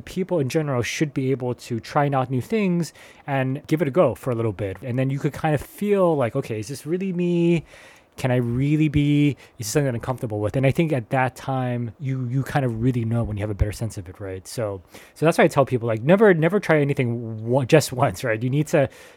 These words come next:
kind of practice, get more comfortable with it, and then you'll see yourself grow, right?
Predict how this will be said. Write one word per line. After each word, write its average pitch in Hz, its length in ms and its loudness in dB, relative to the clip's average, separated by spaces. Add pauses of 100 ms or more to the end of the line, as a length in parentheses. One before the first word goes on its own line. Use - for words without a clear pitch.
kind 151 160 2
of 120 160 -2 (760)
practice, 151 600 6 (300)
get 156 180 0
more 151 100 0
comfortable 123 400 0
with 113 160 -2
it, 147 180 2
and 143 120 -2
then 190 80 0
you'll 240 120 0
see - 180 -2
yourself 254 360 0
grow, 156 360 2
right? 110 300 -6